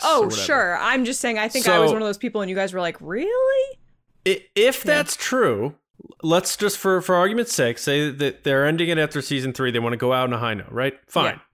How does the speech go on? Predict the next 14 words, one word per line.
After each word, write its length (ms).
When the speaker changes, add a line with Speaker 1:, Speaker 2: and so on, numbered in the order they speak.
Speaker 1:
Yeah. 200
Speaker 2:
Fa-, 120
Favreau 260
wants 140
to 40
go 100
do 120
other 140
stuff. 360
I 40
Speaker 1:
Yeah. 140
Speaker 2:
get 160
it, 100
whatever. 320